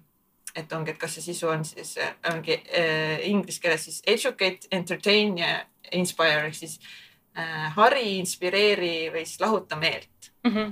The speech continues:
Speaker 1: Et nagu üks nendest kolmest võiks siis olla nagu alati mingi sisuloomes nagu täidetud. Ja ma arvan, et meie oleme nagu hittinud kolme korraga
Speaker 2: Mhm.
Speaker 1: päris,
Speaker 2: Mhm.
Speaker 1: päris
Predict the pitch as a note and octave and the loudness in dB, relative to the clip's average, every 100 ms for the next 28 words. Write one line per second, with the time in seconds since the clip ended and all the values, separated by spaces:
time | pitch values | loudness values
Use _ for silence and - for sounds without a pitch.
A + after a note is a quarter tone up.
0 | - E3+ E3+ E3 B3 - - F3+ F3 - | -6 -6 -4 -2 -2 -2 -2 -2 -2 0
1 | F3+ F3+ D#3+ D#3 - D3 - E3 D3 D3 | 6 6 4 -4 -6 -12 -10 -8 -8 -8
2 | D3 E3 E3 - - - D3 D3 - F3+ | 2 4 6 2 -4 -12 -10 -10 -8 -6
3 | F3 D#3 D#3 D3 D3 D3 - - G3 C4 | -4 -2 -2 -4 -8 -10 -14 -8 0 2
4 | D#4 D#4+ - F4 - - - _ - - | 2 -2 -4 -8 -8 -18 -20 _ -20 -4
5 | G3+ B3+ C#4 A#3+ G#3 G3+ F#3+ E3 D#3 D#3 | 4 6 6 6 4 4 4 2 0 -2
6 | D3+ D3+ D3+ D3+ D3+ D3 D3+ D3+ - A3 | 0 -2 -2 -6 -8 -14 -14 -12 -2 -2
7 | G#3 _ E3 D3+ - - F3+ F#3 D3+ C#3 | -2 _ -6 -6 -10 -4 6 8 8 0
8 | - C4 - - - - F#3 - _ A3 | 6 6 6 0 -2 -2 -2 -6 _ -6
9 | F#3+ F#3 G3 A#3+ B3 A3+ A3+ - - - | -4 2 6 8 10 10 12 10 10 -4
10 | - F3+ G#3+ A#3 - | 2 4 6 2 -8